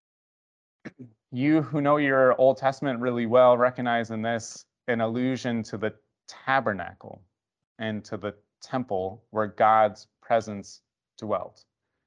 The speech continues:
When, where the Shekinah, God's glory, came to dwell, uh,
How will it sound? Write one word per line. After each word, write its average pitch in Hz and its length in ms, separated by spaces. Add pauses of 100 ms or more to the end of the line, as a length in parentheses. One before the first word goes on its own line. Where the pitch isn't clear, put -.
(960)
When, 107 300
where 107 220
the 101 320 (100)
Shekinah, 120 920
God's 113 360
glory, 113 640 (100)
came 117 280
to 117 160
dwell, 110 880 (640)
uh, 101 520